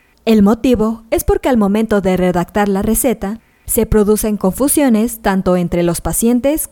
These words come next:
como en los farmacéuticos. Debido a lo anterior, al momento de surtir un fármaco, las personas reciben uno incorrecto. Además, también se generan confusiones en las indicaciones de las dosis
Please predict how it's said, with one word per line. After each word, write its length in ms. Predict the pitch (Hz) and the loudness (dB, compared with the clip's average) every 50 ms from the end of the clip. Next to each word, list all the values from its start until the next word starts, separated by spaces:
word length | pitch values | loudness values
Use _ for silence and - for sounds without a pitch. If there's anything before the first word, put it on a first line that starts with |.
| _ | _
como 320 | _ - 220 208 196 196 185 | _ -2 0 2 2 0 0
en 80 | 185 | 0
los 180 | 175 175 160 - | 0 -2 -2 -2
farmacéuticos. 1000 | 180 180 180 180 180 - - 220 196 175 - 180 160 - 147 - - - - - _ _ _ _ _ _ _ _ _ _ _ _ _ _ _ _ _ _ _ _ - | -2 -2 0 0 -2 0 0 0 0 0 -2 -6 -8 -8 -10 -14 -14 -16 -18 -20 _ _ _ _ _ _ _ _ _ _ _ _ _ _ _ _ _ _ _ _ -8
Debido 460 | 214 208 214 214 202 226 208 190 180 | -2 0 0 0 2 0 0 2 0
a 40 | 175 | 0
lo 100 | 175 175 | 0 0
anterior, 640 | 180 185 175 202 240 294 285 254 226 233 254 285 - - _ | -2 -2 -2 0 0 2 0 0 0 -2 -4 -8 -10 -16 _
al 180 | - 214 220 208 | -4 -2 0 2
momento 440 | 214 220 226 254 285 294 370 359 320 | 2 2 2 2 0 0 0 0 0
de 100 | 269 240 | 0 0
surtir 400 | - 202 185 - - 202 180 190 | 0 0 -2 0 0 0 0 0
un 140 | 233 262 | -2 -2
fármaco, 680 | - 269 233 226 220 214 208 208 - 220 220 226 226 - _ _ _ _ | 0 0 0 0 0 -2 -2 -2 -2 -2 -2 -2 -4 -8 _ _ _ _
las 200 | 240 247 254 254 | -2 -2 -2 0
personas 460 | - 302 302 - 349 359 359 381 403 | -2 -2 -2 0 -2 -2 0 0 0
reciben 520 | 392 330 233 - - 254 262 247 294 311 349 - - | 0 0 0 0 0 -2 0 0 -2 -2 -4 -4 -2
uno 240 | 262 277 262 233 | 0 2 4 4
incorrecto. 680 | 220 208 202 - 202 202 202 190 185 - - 170 151 165 - - _ _ _ _ _ _ _ _ | 2 0 0 0 0 0 0 0 -2 -4 -6 -8 -8 -8 -10 -16 _ _ _ _ _ _ _ _
Además, 600 | - 202 202 190 226 277 285 269 233 247 247 - - _ | -4 -2 0 2 2 4 4 2 2 0 -2 -6 -4 _
también 300 | 269 277 285 320 359 349 | -2 0 2 0 0 0
se 120 | - 403 | 0 -2
generan 460 | - 339 240 208 202 208 214 214 220 | 0 0 0 2 2 0 0 0 -2
confusiones 800 | 220 - 185 - - 277 277 - 285 247 214 196 202 226 - - - | -2 -2 -4 -2 -2 -2 -2 0 0 0 0 0 0 -2 -4 -6 -4
en 140 | 214 208 | -2 0
las 200 | 196 180 180 - | 0 0 0 0
indicaciones 760 | 196 190 185 190 180 - 180 180 - - 240 269 269 240 220 202 | 0 0 0 -2 -2 -4 -6 -4 -2 -2 0 0 2 0 0 0
de 140 | 214 202 | 0 -2
las 180 | 196 190 190 180 | 0 -2 -2 -2
dosis 480 | 175 196 185 175 - 151 151 - - | -2 -2 -2 -2 -4 -8 -10 -12 -14